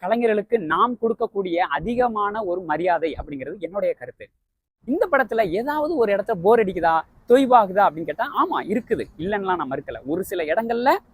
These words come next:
படம் கொஞ்சம் நீளமா போகுதோ அப்படிங்கிற உணர்வை தவிர, இந்த படம் முழுக்க முழுக்க ஒரு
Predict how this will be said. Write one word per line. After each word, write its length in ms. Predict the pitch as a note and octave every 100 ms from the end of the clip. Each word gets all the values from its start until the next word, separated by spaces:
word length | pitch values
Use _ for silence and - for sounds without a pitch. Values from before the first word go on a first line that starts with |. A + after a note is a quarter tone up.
| _ - - -
படம் 280 | - G3 A3
கொஞ்சம் 480 | A#3+ C4 C4 D4 C4 - _ -
நீளமா 380 | F#3 C4 A#3 A#3+
போகுதோ 300 | - G#3 G3 A3+
அப்படிங்கிற 340 | E3 F#3+ G3+ E3+
உணர்வை 340 | E3 G3+ F#3 E3+
தவிர, 320 | - E3 A3 F#3 A#2 _ _ _
இந்த 160 | D3 D3+ -
படம் 240 | F#3 A3+ E3+
முழுக்க 420 | F#3+ C4+ A#3+ C4+
முழுக்க 440 | G#3+ G3+ A3+ B3+ G3+
ஒரு 160 | E3+